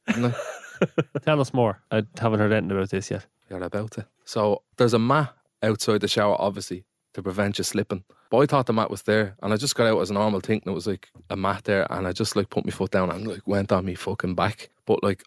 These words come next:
Speaker 1: I fell into the wash basket, and the <laughs> wash basket is made of straw, and the whole thing just crumbled. And then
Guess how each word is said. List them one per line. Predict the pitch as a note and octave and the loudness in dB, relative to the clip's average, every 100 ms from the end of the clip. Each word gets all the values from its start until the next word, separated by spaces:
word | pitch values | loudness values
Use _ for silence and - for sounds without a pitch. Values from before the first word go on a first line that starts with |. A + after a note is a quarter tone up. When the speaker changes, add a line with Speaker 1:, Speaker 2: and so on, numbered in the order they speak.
| _ | _
Speaker 1:
I | A2 | -2
fell | - B2+ C3+ C3 | 0 2 4 2
into | - A2+ A#2 - G#2+ G2 F#2+ - | 2 2 2 0 0 0 -2 -2
the | G2 | 2
wash | F#2+ A#2 - | 2 2 2
basket, | B2+ C3 - C3 - _ G#2+ | 0 0 0 -4 -4 _ -6
and | G#2 | -4
the | G#2+ | 0
<laughs> | C3+ | 0
wash | D3+ - | 0 0
basket | C3 C#3+ - A2+ - | 2 2 2 0 2
is | G#2+ | 2
made | G2+ G#2 | 4 2
of | G2+ | 0
straw, | - G2+ A2 A#2 - _ | 0 2 2 0 -8 _
and | - G#2 | -4 -2
the | |
whole | F#2+ A#2+ | 2 2
thing | A#2 G#2+ G2+ | 4 2 0
just | G2 - | -2 -4
crumbled. | - - G#2 B2 G#2 - - _ _ _ | -2 2 2 2 0 -4 -20 _ _ _
And | G#2 F#2+ | -4 2
then | A2+ A2+ G#2 | 2 2 0